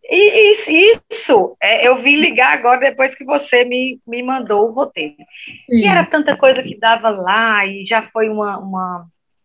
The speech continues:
Speaker 1: um mercadinho, já foi uma loja de refrigeração, já foi um depósito de vender ovos, já foi de tudo. Aí um dia eu disse, "Rapaz, comércio tão bom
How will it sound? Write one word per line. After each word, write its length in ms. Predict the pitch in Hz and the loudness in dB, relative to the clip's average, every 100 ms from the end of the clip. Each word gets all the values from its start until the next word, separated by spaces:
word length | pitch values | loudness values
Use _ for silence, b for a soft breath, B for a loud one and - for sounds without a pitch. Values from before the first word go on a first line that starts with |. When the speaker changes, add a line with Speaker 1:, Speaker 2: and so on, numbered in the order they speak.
| _ 208 | _ -4
Speaker 1:
um 40 | |
mercadinho, 840 | 226 226 247 226 180 180 180 170 _ B B _ | -4 0 -4 -4 -8 -12 -12 -14 _ B B _
já 140 | 214 | -4
foi 240 | 220 226 220 | -2 0 0
uma 260 | 214 208 | 0 -4
loja 280 | 196 196 196 | -2 -2 -2
de 60 | 175 | -4
refrigeração, 1000 | 185 190 185 196 202 - 185 165 160 160 B B B - - | -6 -6 -4 -2 -2 -6 -10 -10 -12 -16 B B B -20 -12
já 240 | 196 208 208 | -2 -2 -2
foi 420 | - 208 208 208 | -6 -2 -2 -2
um 80 | 208 | -2
depósito 460 | 214 220 196 196 | -4 -2 -6 -6
de 80 | 185 | -10
vender 340 | 202 196 208 - | -4 -2 -2 2
ovos, 520 | 190 185 - 185 - | 2 2 -2 -16 -8
já 140 | 220 226 | -6 -2
foi 140 | 262 | -2
de 120 | 294 | -2
tudo. 360 | - 185 147 _ _ | -8 -12 -14 _ _
Aí 240 | 240 277 | -2 0
um 120 | 277 247 | -2 -4
dia 260 | 226 247 | 0 0
eu 40 | 220 | 0
disse, 180 | 220 - | -10 -6
"Rapaz, 540 | 440 453 - 214 - | -6 -6 -8 -8 -8
comércio 440 | 294 277 254 254 _ _ | -10 -4 -4 -4 _ _
tão 280 | 339 392 233 | -2 -2 0
bom 460 | 208 208 247 233 | 2 4 2 0